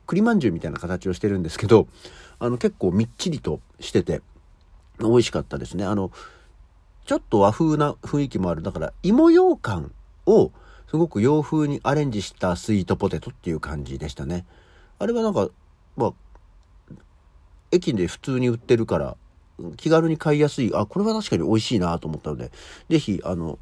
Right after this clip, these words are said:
寄るチャンスがあればね、あの、買って、ご賞味いただければと思っております。はい。そんなわけで今日はこのぐらいにしとこうかな。さて、うーん、今一つ、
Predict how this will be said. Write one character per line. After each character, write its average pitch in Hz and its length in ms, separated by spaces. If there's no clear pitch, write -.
寄 123 120
る 131 100
チ - 120
ャ 147 60
ン 127 40
ス 95 140
が 92 100
あ 85 40
れ 73 80
ば 60 120
ね、 104 160
あ - 80
の、 78 240
買 - 140
っ - 20
て、 98 260
ご 104 160
賞 107 160
味 90 100
い 85 40
た 101 100
だ 90 100
け 95 100
れ 85 80
ば - 120
と - 100
思 80 160
っ 62 40
て - 260
お - 60
り 78 100
ま - 100
す。 - 160
は 214 160
い。 - 80
そ 135 100
ん 139 60
な 139 80
わ 151 80
け 143 80
で 107 80
今 - 80
日 131 60
は 107 100
こ - 120
の 110 80
ぐ 117 60
ら 120 60
い 117 40
に - 20
し 117 60
と 139 80
こ 135 80
う - 20
か 110 100
な。 107 260
さ 135 100
て、 - 180
う 160 40
ー 180 460
ん、 196 60
今 196 180
一 185 160
つ、 156 240